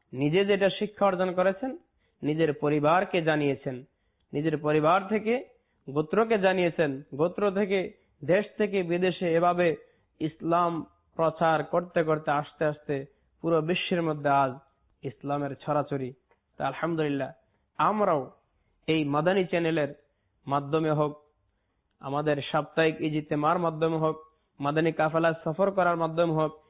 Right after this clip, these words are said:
যেভাবে আমরা যেই ইলমে দ্বীন অর্জন করব, যেটাই আমরা শিখব, সেটা নিজে আমল করব, নিজের পরিবার পরিজনকেও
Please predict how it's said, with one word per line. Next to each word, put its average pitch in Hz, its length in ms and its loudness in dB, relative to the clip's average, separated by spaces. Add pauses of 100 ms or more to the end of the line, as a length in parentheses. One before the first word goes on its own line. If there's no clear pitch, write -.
(140)
যেভাবে 190 480 4
আমরা 196 360 2
যেই 170 300 2
ইলমে 226 400 0
দ্বীন 190 240 0
অর্জন 151 340 0
করব, 143 460 -2 (240)
যেটাই 185 420 0
আমরা 214 360 2
শিখব, 180 500 -2 (500)
সেটা 180 260 2
নিজে 165 400 2
আমল 220 260 2
করব, 226 380 0 (480)
নিজের 160 440 0
পরিবার 156 500 4
পরিজনকেও 226 760 2